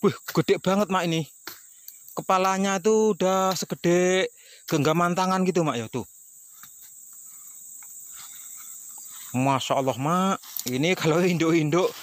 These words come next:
ya pasti menjerit, Mak, kalau se-, eh,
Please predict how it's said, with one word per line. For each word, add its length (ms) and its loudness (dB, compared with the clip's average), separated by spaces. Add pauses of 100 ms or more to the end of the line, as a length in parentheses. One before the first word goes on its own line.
(180)
ya 160 -2
pasti 240 0
menjerit, 560 2
Mak, 160 0
kalau 240 0
se-, 160 -4 (880)
eh, 180 -2